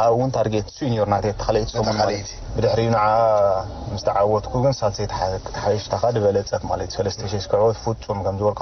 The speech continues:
Speaker 1: ቱር ዲ ፍራንስ ሎም ከዓ ትኸልኹስ ምናልባት ሓንቲ ስቴጅ ክዕወት ድብል ተስፋ ኩሉ ግዜ ጌርካ እኒኻ ተኣቱ። ሰለስተ ስቴጅ ግን ሓቂ ተሓይሽ
Speaker 2: ኣይተሓስበን ነይሩ።
Speaker 1: ሓስበን
Speaker 2: ማልያ
Speaker 1: ነይሩ።
Speaker 2: ቀጠልያ ምውሳድ
Speaker 1: ካልእ ዓይነት ታሪክ ኣሎ።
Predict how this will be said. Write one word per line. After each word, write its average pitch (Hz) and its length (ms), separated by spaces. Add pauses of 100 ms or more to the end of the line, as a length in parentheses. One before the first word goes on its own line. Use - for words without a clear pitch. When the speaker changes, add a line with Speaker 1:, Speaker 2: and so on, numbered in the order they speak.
Speaker 1:
ቱር 120 160
ዲ 123 120
ፍራንስ 135 340 (240)
ሎም 113 180
ከዓ 113 200
ትኸልኹስ 123 420 (260)
ምናልባት 123 500 (120)
ሓንቲ 120 300
ስቴጅ 107 280
ክዕወት 98 340
ድብል 104 260 (260)
ተስፋ - 300
ኩሉ 127 180
ግዜ 104 180
ጌርካ 101 220
እኒኻ 98 240
ተኣቱ። 104 240 (160)
ሰለስተ 107 380
ስቴጅ 104 300
ግን 113 140
ሓቂ - 220
ተሓይሽ - 280 (280)
Speaker 2:
ኣይተሓስበን 104 580
ነይሩ። 101 180 (600)
Speaker 1:
ሓስበን 110 360
Speaker 2:
ማልያ 160 240
Speaker 1:
ነይሩ። 139 100
Speaker 2:
ቀጠልያ 135 340
ምውሳድ 117 400
Speaker 1:
ካልእ 123 320
ዓይነት 104 320
ታሪክ 101 300
ኣሎ። 123 160